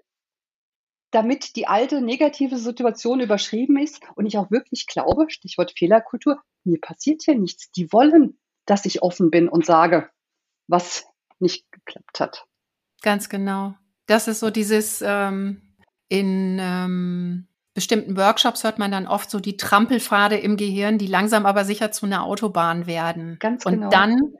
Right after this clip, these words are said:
Speaker 2: kann ich mich auch ganz schnell erinnern und dann ist es auch augenblicklich da. Aber solange es ein erster Trampelpfad ist,
Speaker 1: Ja.
Speaker 2: brauche ich noch ein paar mehr von dieser Sorte, bevor ich's wirklich begriffen habe und dann auch nicht mehr nachdenken muss, ne?
Speaker 1: Ganz genau,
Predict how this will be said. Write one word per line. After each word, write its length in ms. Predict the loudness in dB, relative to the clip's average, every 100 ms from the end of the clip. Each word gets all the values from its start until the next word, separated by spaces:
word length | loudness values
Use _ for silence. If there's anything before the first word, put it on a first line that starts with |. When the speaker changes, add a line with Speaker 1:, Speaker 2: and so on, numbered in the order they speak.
| _ _
Speaker 2:
kann 180 | 0 0
ich 120 | 0
mich 200 | -2 -2
auch 160 | -4 2
ganz 260 | 2 4 2
schnell 320 | 2 4 4
erinnern 640 | 2 0 -2 -4 -6 -6
und 180 | -8 -2
dann 240 | 0 0
ist 180 | -4 -6
es 160 | -8 -4
auch 140 | -4 0
augenblicklich 680 | 0 0 -4 -6 -6 -8 -4
da. 200 | 0 0
Aber 200 | 0 -2
solange 400 | -4 -2 0 -2
es 160 | -4
ein 160 | -6 -6
erster 360 | -2 -2 -2 -4
Trampelpfad 760 | 0 0 0 -2 0 2 0
ist, 340 | -4 -6 -6 -10 -20 -20 -20 -16 0
Speaker 1:
Ja. 80 | 4
Speaker 2:
brauche 180 | 4 2
ich 100 | 2
noch 160 | 2
ein 120 | 2 2
paar 200 | 2 2
mehr 420 | 4 4 2 0
von 260 | -6 -2 -2
dieser 340 | -2 -2 -2
Sorte, 480 | -2 0 0 -2 -6
bevor 440 | -6 -10 -4 0 0
ich's 240 | -2 -4
wirklich 360 | -2 -2 -6 -8
begriffen 500 | -6 -4 -2 -2 0
habe 180 | -2 -2
und 120 | -4
dann 160 | -2 -4
auch 140 | -6
nicht 160 | -8 -6
mehr 100 | -4
nachdenken 640 | -4 -6 -10 -14 -12 -12
muss, 320 | -12 -14 -14
ne? 100 | -10
Speaker 1:
Ganz 240 | -6 -6 -4
genau, 440 | -4 -2 -4 -6